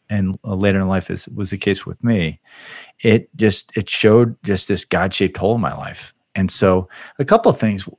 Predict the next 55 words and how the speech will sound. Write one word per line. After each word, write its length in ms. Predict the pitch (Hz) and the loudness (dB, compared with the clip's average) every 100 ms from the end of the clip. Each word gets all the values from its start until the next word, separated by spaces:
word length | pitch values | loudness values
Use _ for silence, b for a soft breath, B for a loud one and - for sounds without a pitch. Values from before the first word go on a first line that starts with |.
| - | -4
uh, 200 | 110 95 - | -4 -4 -4
happened 380 | 101 95 95 | -4 -4 -4
there. 160 | 95 92 | -4 -4
One 300 | 117 127 135 | 0 2 4
is 160 | 113 - b - | 2 -2 b -2
it 160 | 151 - | -2 2
was 300 | 135 139 107 | 4 4 4
difficult 680 | 120 - 113 98 98 - | 2 2 -2 0 0 -2
to 100 | - 98 | -4 -2
work 180 | 95 | -2
for 100 | - | -2
other 160 | 92 87 | -4 -4
people. 400 | 85 85 - 87 _ _ _ _ B B B | -8 -8 -8 -12 _ _ _ _ B B B
It 120 | - | 0
was 200 | 110 110 | 2 2
difficult 480 | 92 113 113 - 101 | 4 2 2 0 0
not 200 | 101 98 | 0 -4
to 80 | 98 | -4
be 160 | 98 98 | -2 -2
able 160 | 95 | -4
to 160 | - 98 | -6 -4
make 500 | 92 92 90 - - | -2 -2 -4 -10 -12
the 80 | 95 | -10
changes, 720 | - 104 101 92 92 - - _ B B B - | -6 -2 -2 -2 -4 -8 -14 _ B B B -6
uh, 260 | 92 90 90 | -2 0 -2
that 160 | 78 95 | -2 0
I 100 | 95 | 2
wanted. 500 | 90 95 95 104 101 - | 0 -2 -2 -4 -8 -6
I, 140 | 95 95 104 | -4 -2 0
I 60 | |
lasted 340 | 104 101 - 101 | 2 2 0 -4
one 260 | 104 107 | -2 0
year 220 | 104 104 | 2 2
at 80 | 95 | 0
a 40 | 95 | -2
place 240 | - 98 | -6 -4
called 180 | 101 87 | -2 -2
Arthur 340 | 95 87 92 | -2 -2 -2
Andersen, 420 | 95 92 - 90 | -2 -2 -4 -8
which 180 | 92 - | -8 -8
used 140 | 98 - | -8 -6
to 60 | |
be 140 | 92 95 | -6 -4
a 20 | |
big 220 | 95 90 | -6 -8
accounting 320 | 90 95 92 | -6 -4 -4
firm, 280 | 92 98 92 | -6 -4 -4
and 80 | 90 | -2
then 140 | 92 | -2
went 200 | 95 95 | -2 -4
and 100 | - | -6
worked 200 | 98 95 | -4 -4
at 60 | - | -4
Merrill 240 | 92 92 | -6 -4
Lynch. 300 | 90 87 - | -4 -8 -10